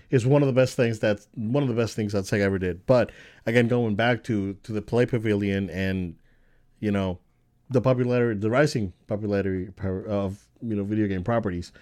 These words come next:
they should, they should just, uh, re-, rethink it, man. They should rethink it. Also, Sega vi-, buying Rovio.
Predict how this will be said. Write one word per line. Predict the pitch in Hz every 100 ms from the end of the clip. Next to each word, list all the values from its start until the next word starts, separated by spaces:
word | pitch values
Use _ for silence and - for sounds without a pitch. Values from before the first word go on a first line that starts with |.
| - _ _ _ _ _ -
they | 117
should, | 156 175 95
they | 98
should | - 120 107
just, | 123 -
uh, | 147 139
re-, | 143 156 160 160
rethink | 151 185 196 202
it, | 175 120
man. | 117 120 _ _ _ _ _ _ _ _ -
They | 98
should | - 131
rethink | 143 147 139
it. | 107 - _ _ _ _ _ _
Also, | 131 147 190
Sega | 160 147 156
vi-, | 156 160 156
buying | 117 139 139
Rovio. | 120 120 147 143 107 95